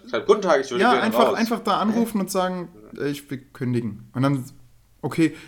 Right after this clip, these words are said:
Speaker 2: dann musst du so einen Überweisungsschein, der, dann kriegst du so ein Ding von denen, ja, hat gekündigt und damit kannst du dann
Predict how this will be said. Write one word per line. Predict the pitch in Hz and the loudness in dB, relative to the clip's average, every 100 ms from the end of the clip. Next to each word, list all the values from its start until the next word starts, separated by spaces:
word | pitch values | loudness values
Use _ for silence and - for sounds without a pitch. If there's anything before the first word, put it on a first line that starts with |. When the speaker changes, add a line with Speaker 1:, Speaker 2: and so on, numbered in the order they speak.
| - | -2
Speaker 2:
dann | 170 | 4
musst | 214 233 | 6 4
du | 220 | 2
so | 180 | 2
einen | 170 147 - - | 0 0 -6 0
Überweisungsschein, | 175 139 135 240 208 147 - - 120 139 196 214 | 2 6 6 4 2 0 -2 0 4 4 4 4
der, | 151 147 - | 2 0 -4
dann | 127 | -2
kriegst | - 196 180 | 0 0 0
du | |
so | 151 | 2
ein | 139 | 2
Ding | 156 196 | 2 0
von | 202 180 | 0 2
denen, | 170 156 | 2 4
ja, | 127 160 165 | 8 8 6
hat | 165 - | 0 -4
gekündigt | 123 160 220 277 - | 0 4 4 4 0
und | 139 160 | 0 4
damit | 208 233 | 4 4
kannst | - 214 - | 2 0 2
du | 208 | -2
dann | 202 190 196 - | 0 0 -2 -6